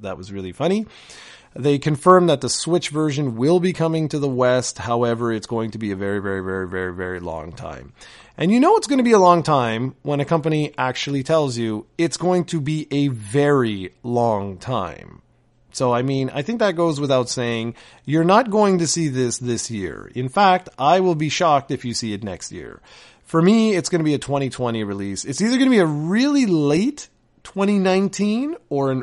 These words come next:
early twenty twenty release. That's my prediction anyway. We'll know more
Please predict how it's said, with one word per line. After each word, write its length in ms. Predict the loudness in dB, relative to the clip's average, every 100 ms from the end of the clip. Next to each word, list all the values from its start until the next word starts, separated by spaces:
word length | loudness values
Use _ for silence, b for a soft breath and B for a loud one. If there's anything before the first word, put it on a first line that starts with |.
| 0
early 400 | 2 2 2 -2
twenty 320 | -2 -4 -2
twenty 340 | -4 -6 -6 -6
release. 420 | -8 -10 -12 -6
That's 280 | -2 -2 -2
my 180 | -2 -2
prediction 500 | -4 -6 -6 -10 -10
anyway. 440 | -10 -8 -8 -8 B B B B B B B -20 -20 -2
We'll 220 | 4 6
know 180 | 6 8
more 580 | 8 10 10 8 6